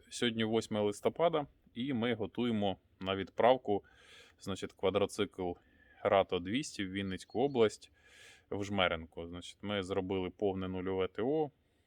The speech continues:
підготували все, що треба, все промазали, протягнули, замінили масла, допрацювали проводку, ну і так далі. Про те, як ми готуємо квадроцикли до експлуатації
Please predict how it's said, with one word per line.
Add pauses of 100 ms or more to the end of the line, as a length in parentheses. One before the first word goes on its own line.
(260)
підготували
все,
що
треба, (680)
все
промазали,
протягнули,
замінили
масла,
допрацювали
проводку, (680)
ну
і
так
далі. (460)
Про
те,
як
ми
готуємо (180)
квадроцикли
до
експлуатації